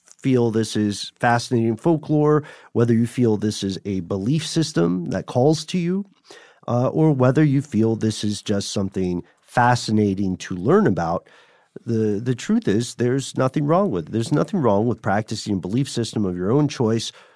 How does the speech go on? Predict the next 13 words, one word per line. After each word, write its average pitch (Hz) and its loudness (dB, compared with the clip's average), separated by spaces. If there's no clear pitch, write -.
so - 2
long 165 6
as, 87 -2
and 95 -2
this 107 -4
is 92 -4
the 110 2
most 135 4
important 104 -2
part, 80 -8
so - 2
long 101 4
as 87 -2